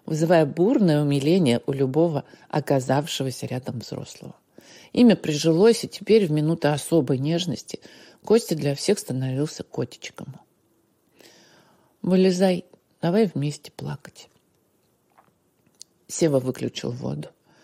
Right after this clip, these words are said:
Из-за занавески Костя протянул ему полотенце. Сева не стал вытираться, а просто промокнул лицо, обмотал полотенце вокруг таза и одернул занавеску. Костя казался сейчас еще меньше обычного.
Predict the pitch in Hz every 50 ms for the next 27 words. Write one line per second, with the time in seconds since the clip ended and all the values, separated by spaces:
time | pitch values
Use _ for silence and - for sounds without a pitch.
0 | _ _ _ _ _ _ _ _ _ _ _ _ - 170 160 156 156 147 151 160
1 | 156 160 165 175 196 202 196 - - 135 - - 165 165 - - - - - -
2 | - - 143 139 147 156 151 139 127 135 147 - _ - 139 139 131 - - -
3 | - - - - - - - - _ _ _ _ _ _ _ _ _ _ _ _
4 | _ _ _ _ _ _ - - 170 165 165 160 160 160 - - 185 180 165 151
5 | 147 - - 180 190 190 190 - - - - - - 170 - - - - - -
6 | 160 160 160 151 - - 165 165 160 160 165 - - - 202 208 160 139 143 139
7 | - - 165 156 - - 143 147 147 143 - - 147 143 - - 127 135 135 -
8 | - 135 135 - - - 170 175 175 156 156 _ _ - - _ _ _ _ -
9 | - - 147 143 - 156 151 151 147 135 131 131 - - 135 131 127 127 131 131
10 | 127 131 - - _ _ - - _ _ _ _ _ _ _ _ _ _ _ _
11 | _ _ _ _ _ _ _ _ - 196 202 190 - - - - 165 160 156 185
12 | 196 190 - - 160 - - - - - 185 175 - - 165 156 - - 190 170
13 | 160 156 147 139 - - - 135 139 139 135 131 - - - - 139 135 135 139